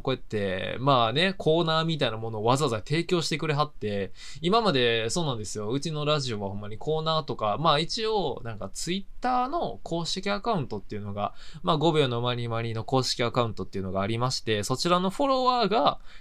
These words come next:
百人に行ったら、ちょっとコーナー、記念にじゃないですけど、コーナーみたいなもの始めてもいいんかな、みたいな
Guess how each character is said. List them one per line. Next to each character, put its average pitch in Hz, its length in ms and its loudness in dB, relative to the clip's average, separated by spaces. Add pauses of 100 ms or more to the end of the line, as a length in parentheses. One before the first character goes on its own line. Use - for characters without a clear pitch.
百 233 320 4
人 160 260 0
に 107 120 -4
行 127 80 -6
っ - 60 -10
た 131 140 2
ら、 160 320 6
ち - 60 -4
ょ - 20 -2
っ - 20 -2
と 117 100 -4
コ 120 240 4
ー - 20 0
ナ 123 340 0
ー、 - 40 -12 (120)
記 - 140 0
念 135 220 0
に 131 100 2
じ 120 80 0
ゃ 110 60 2
な 110 80 -4
い - 20 -2
で 127 60 0
す - 100 -6
け 135 80 0
ど、 120 100 0
コ 127 200 -2
ー 135 40 0
ナ 131 140 2
ー - 20 2
み 143 120 0
た 143 80 4
い - 20 6
な 120 60 -2
も 113 60 -2
の 110 40 -2
始 135 240 -2
め 143 160 -2 (220)
て 123 80 0
も 123 100 -4
い 180 80 2
い 202 40 0
ん 190 40 -2
か 147 140 2
な、 196 180 2
み 175 140 -2
た 101 120 -2
い 98 60 -6
な 101 160 -4